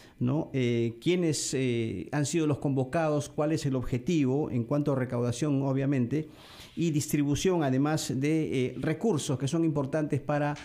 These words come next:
que los, eh, niños, niñas y adolescentes puedan tener una educación de calidad?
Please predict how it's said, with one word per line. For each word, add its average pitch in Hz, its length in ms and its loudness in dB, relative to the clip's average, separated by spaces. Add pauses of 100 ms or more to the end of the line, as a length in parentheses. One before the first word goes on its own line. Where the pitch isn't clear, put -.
(280)
que 156 180 0
los, 143 300 0
eh, 120 300 0
niños, 151 400 2
niñas 151 360 0
y 139 40 0
adolescentes 127 500 -2
puedan 135 300 -2
tener 127 220 0
una 135 160 0
educación 123 420 -2
de 113 100 -4
calidad? 104 300 -4